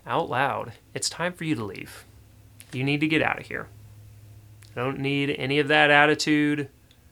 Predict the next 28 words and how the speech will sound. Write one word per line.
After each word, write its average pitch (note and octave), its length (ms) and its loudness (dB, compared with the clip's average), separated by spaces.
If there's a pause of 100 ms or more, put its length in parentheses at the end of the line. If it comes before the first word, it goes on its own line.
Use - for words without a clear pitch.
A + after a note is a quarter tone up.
(320)
This C3 180 -4
is C#3 140 -4
what D3+ 120 2
I'm D3 120 2
doing. C#3 540 2 (320)
I'm A#2 100 -12
going C#3 300 0
forward C#3 400 2
with C3+ 240 0
it. - 320 -4 (400)
<laughs> - 420 -20
I B2+ 140 6
can D3 220 0
do C#3+ 180 0
this C#3+ 320 2
in B2 240 -10
small C3+ 420 2
doses. C3 500 -2
I B2+ 140 -2
can C#3 200 -6
take C#3 300 -6
the D3 100 -4
risk. C3+ 580 -4 (500)
I A#2+ 120 0
can C#3+ 200 -4
do C#3 160 0
the D#3 120 -2
thing. C#3+ 480 0